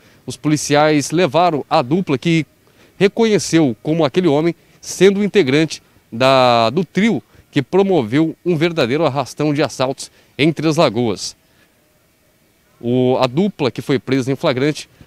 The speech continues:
após serem ouvidos na delegacia, foram levados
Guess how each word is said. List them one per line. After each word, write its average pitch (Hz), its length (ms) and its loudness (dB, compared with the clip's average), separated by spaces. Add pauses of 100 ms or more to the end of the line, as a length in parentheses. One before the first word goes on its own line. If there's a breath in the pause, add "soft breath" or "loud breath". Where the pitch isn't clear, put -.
(180 soft breath)
após 123 420 -2
serem 135 320 -2
ouvidos 170 480 0
na 147 120 0
delegacia, 135 540 -2
foram 147 340 -2
levados 127 420 -2